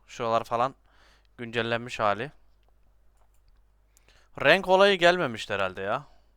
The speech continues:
Volvo'ya öyle bir renk olayı gelmemişti. Yani bu bölüm aslında bir güzel bir şey yapmak lazım da.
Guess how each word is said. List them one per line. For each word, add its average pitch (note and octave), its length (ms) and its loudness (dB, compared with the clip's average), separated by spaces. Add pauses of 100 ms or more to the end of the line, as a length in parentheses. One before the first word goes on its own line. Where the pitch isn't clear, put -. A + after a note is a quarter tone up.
(260)
Volvo'ya A#2+ 420 -4
öyle B2 280 -4
bir B2+ 300 -10
renk A#2+ 260 -6
olayı B2 500 -6
gelmemişti. B2 760 -6 (3500)
Yani F#3 500 -2 (2250)
bu C3+ 120 -16
bölüm D#3 240 -4
aslında D#3 420 -8
bir D#3 80 -10
güzel C#3+ 360 -6
bir D3 260 -6
şey C#3 160 -6
yapmak C#3 320 -6
lazım C#3 340 -2
da. G2 160 -8